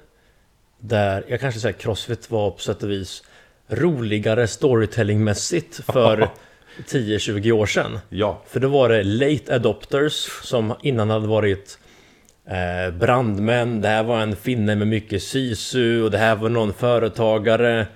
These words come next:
Speaker 2: Mm.
Speaker 1: som vet, sitter på telefonmöten på assaultbiken samtidigt.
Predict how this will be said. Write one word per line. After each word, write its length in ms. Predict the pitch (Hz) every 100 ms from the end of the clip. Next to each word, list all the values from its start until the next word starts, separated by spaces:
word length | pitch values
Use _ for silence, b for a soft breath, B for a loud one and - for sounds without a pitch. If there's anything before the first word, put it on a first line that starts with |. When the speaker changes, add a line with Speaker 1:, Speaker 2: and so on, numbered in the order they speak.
| B
Speaker 2:
Mm. 120 | - 95
Speaker 1:
som 180 | 107
vet, 160 | 101 98
sitter 320 | - 107 -
på 440 | 92 110 104 104 95 b b b b _ _
telefonmöten 1080 | 113 104 127 113 107 110 104 - 113 107 - -
på 180 | 135 127
assaultbiken 640 | - 120 98 113 104 107
samtidigt. 800 | - 113 98 104 98 107 - -